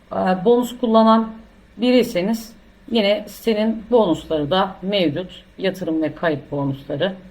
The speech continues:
Onları da inceleyip değerlendirebilirsiniz.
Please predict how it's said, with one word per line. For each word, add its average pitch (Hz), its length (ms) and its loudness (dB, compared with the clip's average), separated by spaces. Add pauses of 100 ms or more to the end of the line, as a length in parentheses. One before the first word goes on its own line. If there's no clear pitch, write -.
(280)
Onları 165 380 0
da 185 60 -2
inceleyip 185 640 0 (300)
değerlendirebilirsiniz. 165 1500 -2